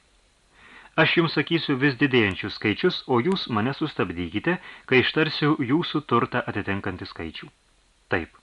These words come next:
Ta apklausa vyko iškilmingai.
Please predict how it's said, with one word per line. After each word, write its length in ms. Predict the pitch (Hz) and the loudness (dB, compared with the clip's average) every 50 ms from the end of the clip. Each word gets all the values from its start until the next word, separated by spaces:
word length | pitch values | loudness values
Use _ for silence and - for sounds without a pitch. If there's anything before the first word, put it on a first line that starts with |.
| _ _ _ _ _ _ _ _ _ _ _ _ _ _ _ _ _ _ _ _ _ _ _ _ _ _ - - | _ _ _ _ _ _ _ _ _ _ _ _ _ _ _ _ _ _ _ _ _ _ _ _ _ _ -12 -2
Ta 180 | - 120 123 - - | 0 0 0 0 -2
apklausa 540 | - - - - 104 98 95 - - 156 | -4 -4 -2 0 0 0 0 0 -2 0
vyko 320 | 139 110 107 107 - 113 127 - | 0 0 -2 -2 -2 -2 -4 -2
iškilmingai. 640 | 123 - - - 104 98 90 87 85 78 78 - | -4 -6 -6 -4 -6 -8 -8 -8 -10 -10 -12 -16